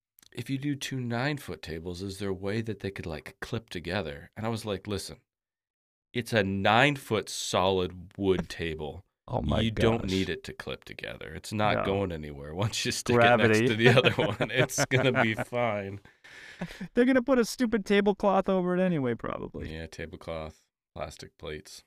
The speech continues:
Speaker 1: something. I don't know.
Speaker 2: Yeah. Or, yeah, plastic tablecloth.
Speaker 1: But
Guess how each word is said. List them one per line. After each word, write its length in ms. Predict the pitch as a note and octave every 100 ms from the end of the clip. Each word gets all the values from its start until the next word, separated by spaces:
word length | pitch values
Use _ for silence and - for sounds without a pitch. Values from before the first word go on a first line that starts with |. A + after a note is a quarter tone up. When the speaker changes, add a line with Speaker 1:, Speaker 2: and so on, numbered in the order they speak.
| _
Speaker 1:
something. 440 | - D#2+ - E2 -
I 140 | F#2
don't 140 | F#2+ D2
know. 160 | C2+ -
Speaker 2:
Yeah. 400 | - D2+ B1 - G#2+ _ _ _ _ _ _ _ _ _ A2+
Or, 60 |
yeah, 240 | A#2+ A2 G#2+ -
plastic 500 | A2+ A#2 B2+ A2 -
tablecloth. 680 | G2 - G#2+ - - - -
Speaker 1:
But 240 | - E3+